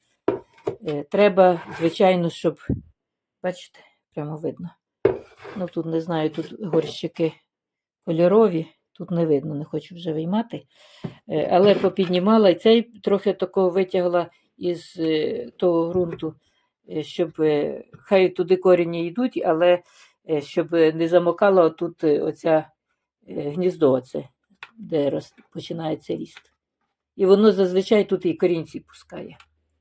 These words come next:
Ну, ці тут не знаю. Ця, он, одна квіточка є.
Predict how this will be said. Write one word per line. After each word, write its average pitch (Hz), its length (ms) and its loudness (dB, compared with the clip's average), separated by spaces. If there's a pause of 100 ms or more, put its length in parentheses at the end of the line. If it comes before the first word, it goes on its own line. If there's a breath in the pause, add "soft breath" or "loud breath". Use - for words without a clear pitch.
(1300)
Ну, 262 100 -4
ці 196 220 -6
тут 180 200 -8
не 170 140 0
знаю. 202 400 2 (360 soft breath)
Ця, 180 340 4 (400 loud breath)
он, 165 200 -4
одна 165 360 -2
квіточка 175 560 -4
є. 196 280 4